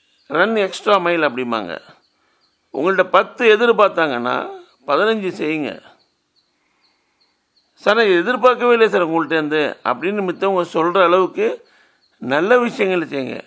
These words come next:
"சார், உங்கள்ட்ட எதிர்பார்க்கவே இல்லை, இந்த மாதிரி மோசமா செய்வீங்கன்னு" கூட சொல்லுவாங்க. "சார், உங்கள்ட்ட இதை எதிர்பார்க்கவே இல்லை, இவ்வளோ நல்லா செய்வீங்கன்னு நான் எதிர்பார்க்கவே இல்லை சார்." பிரமாதம். அப்புறம் ஒவ்வொரு செயலையும் நம்ம செய்யும் பொழுது,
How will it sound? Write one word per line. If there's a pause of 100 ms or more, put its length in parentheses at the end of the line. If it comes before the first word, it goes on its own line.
(120)
"சார்,
உங்கள்ட்ட
எதிர்பார்க்கவே
இல்லை,
இந்த
மாதிரி
மோசமா
செய்வீங்கன்னு"
கூட
சொல்லுவாங்க. (400)
"சார்,
உங்கள்ட்ட
இதை
எதிர்பார்க்கவே
இல்லை,
இவ்வளோ
நல்லா
செய்வீங்கன்னு
நான்
எதிர்பார்க்கவே
இல்லை
சார்." (180)
பிரமாதம். (1700)
அப்புறம்
ஒவ்வொரு
செயலையும்
நம்ம
செய்யும்
பொழுது,